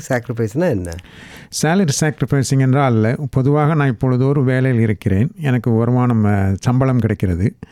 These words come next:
Speaker 2: அந்த சம்பளத்தில் ஒரு தொகை வரியாக போய்விடுகிறது. மீதி வரும், அந்த வரிக்கு பிறகு மீதி வரும் தொகையில்தான்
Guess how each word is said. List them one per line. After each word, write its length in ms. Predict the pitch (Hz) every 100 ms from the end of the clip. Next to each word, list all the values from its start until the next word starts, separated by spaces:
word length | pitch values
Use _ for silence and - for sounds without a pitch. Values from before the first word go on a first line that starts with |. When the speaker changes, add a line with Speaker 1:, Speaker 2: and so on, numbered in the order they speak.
| - -
Speaker 2:
அந்த 220 | 135 131 117
சம்பளத்தில் 560 | 120 131 135 120 147
ஒரு 240 | 151 123 120
தொகை 380 | 117 107 139 110 113 - 160 120
வரியாக 420 | 120 127 123 123 -
போய்விடுகிறது. 680 | 120 113 104 98 98 98 190 147
மீதி 560 | 123 135 151 151 147
வரும், 440 | 131 123 127 123 -
அந்த 400 | 107 107 110 104
வரிக்கு 360 | 110 135 131 113
பிறகு 340 | 123 135 131
மீதி 340 | 123 120 135 127
வரும் 300 | 113 117 117 113
தொகையில்தான் 600 | 110 120 107 101 110